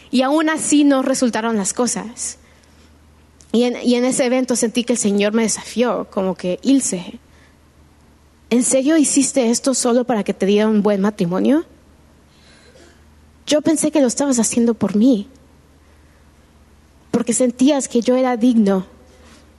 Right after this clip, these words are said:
de que tú derramaras mi vida, tu vida a tu, a mis pies."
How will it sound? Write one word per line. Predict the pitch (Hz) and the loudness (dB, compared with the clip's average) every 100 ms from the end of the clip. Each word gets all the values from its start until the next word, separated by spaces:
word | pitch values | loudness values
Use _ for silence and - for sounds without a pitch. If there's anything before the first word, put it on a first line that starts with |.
| _ _ _ | _ _ _
de | 214 | -2
que | 214 | -2
tú | 240 262 | 2 2
derramaras | 254 240 226 240 226 226 | 2 0 -2 -2 -2 0
mi | 226 | 2
vida, | 214 220 - | 2 2 0
tu | - | -2
vida | 226 240 240 208 | 2 4 2 -2
a | |
tu, | 208 - | -8 -6
a | 214 | -2
mis | 202 - | -2 -2
pies." | 202 190 196 - - | -2 -2 -4 -12 -14